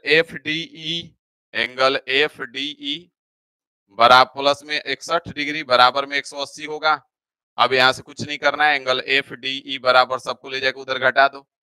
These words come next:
एक सौ अस्सी माइनस का साठ माइनस का इकसठ हो जाएगा। तो यहाँ से साठ, साठ, एक सौ बीस,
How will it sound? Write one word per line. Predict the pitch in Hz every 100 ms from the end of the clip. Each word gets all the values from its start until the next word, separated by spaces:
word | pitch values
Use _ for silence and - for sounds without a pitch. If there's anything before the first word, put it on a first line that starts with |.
| _ _ _ -
एक | 117 -
सौ | 123
अस्सी | 123 120 - 147
माइनस | 117 120 123 -
का | 123 120
साठ | 127 139 139 113
माइनस | 107 113 117 -
का | 123
इकसठ | 120 - 123 127
हो | 123
जाएगा। | 123 123 123
तो | 131 _ _ _ _ 110
यहाँ | 117 123
से | 135
साठ, | 123 131 135
साठ, | 139 135
एक | 131
सौ | - 139
बीस, | 143 160 -